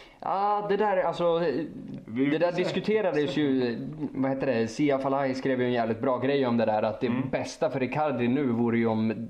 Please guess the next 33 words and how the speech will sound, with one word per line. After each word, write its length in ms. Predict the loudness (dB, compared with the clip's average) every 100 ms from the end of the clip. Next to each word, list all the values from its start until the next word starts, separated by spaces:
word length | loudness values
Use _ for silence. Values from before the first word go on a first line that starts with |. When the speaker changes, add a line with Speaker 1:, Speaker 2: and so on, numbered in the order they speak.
| -4
Speaker 1:
om 200 | -2 0
media 300 | 0 0 0
gick 180 | 0 -2
ut 180 | -2
med 100 | 0
att 60 | 0
han 120 | 0
var 100 | 0
i 40 | -2
kris, 440 | -2 -2 -2 -6
för 80 | -4
vi 80 | 0
vet 200 | 0 0
alla 220 | -2 0
vad 100 | -2
som 120 | -2 -2
händer. 340 | 0 -2 -4 -6
Speaker 2:
Mm. 300 | -6 -6 -4
Speaker 1:
När 100 | -2
median 340 | 0 0 0 2
börjar 180 | 0
säga 200 | 2 0
att 60 | 0
det 60 | 0
går 160 | -2
skit 300 | -2 -2 -2
för 120 | -4
Icardi, 380 | -4 -2 -2 -2
då 180 | -2 -4
pangar 420 | -6 -6 -4 -2
han 140 | -2 -2
in 140 | -4
två 240 | -6 -8